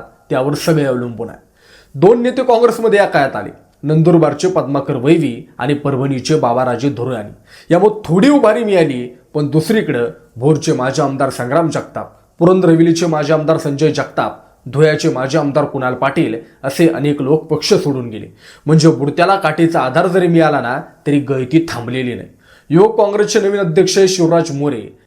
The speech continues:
विद्यार्थी आघाडीचे नवीन अध्यक्ष आहेत सागर साळुंके. दोघेही तरुण विचाराने पक्के काँग्रेसी, त्यांना काम दिलं गेलंय, सोशल मीडिया गाजवा, आठवड्यातून निदान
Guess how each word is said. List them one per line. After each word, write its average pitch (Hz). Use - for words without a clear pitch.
विद्यार्थी 185
आघाडीचे 175
नवीन 165
अध्यक्ष 156
आहेत 165
सागर 147
साळुंके. 123
दोघेही 185
तरुण 208
विचाराने 175
पक्के 185
काँग्रेसी, 139
त्यांना 147
काम 151
दिलं 143
गेलंय, 117
सोशल 156
मीडिया 135
गाजवा, 117
आठवड्यातून 156
निदान 139